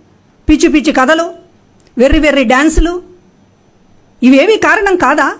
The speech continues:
అసలు వీటి పాత్రే లేదా? ఇవాళ ఇంటర్నెట్ పేరుతోటి జరుగుతున్నటువంటి ఫోర్న్ వీడియోల ఇది కరోనా టైంలో ఇళ్లల్లో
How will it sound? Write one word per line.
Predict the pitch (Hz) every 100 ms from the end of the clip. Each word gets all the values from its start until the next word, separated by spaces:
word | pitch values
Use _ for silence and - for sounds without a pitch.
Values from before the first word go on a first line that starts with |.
| -
అసలు | 254 285
వీటి | 285 269
పాత్రే | 240 294 392 339
లేదా? | 254 214 339 - _ _ _ _ _ _ _ _ _ _ _ _ - - _ _ _ _ _ _ _ _ _ _ _ _
ఇవాళ | 247 330 311 269
ఇంటర్నెట్ | 392 392 381 392 330
పేరుతోటి | 359 349 392 349
జరుగుతున్నటువంటి | 330 349 339 339 330 311 294
ఫోర్న్ | 294 359 381 311
వీడియోల | 320 359 349 285 214 - _ _ _ _ _ -
ఇది | 285 349 359 - - _ -
కరోనా | 285 339 370 349 320
టైంలో | 359 349 262 - - _ - 269
ఇళ్లల్లో | 349 392 370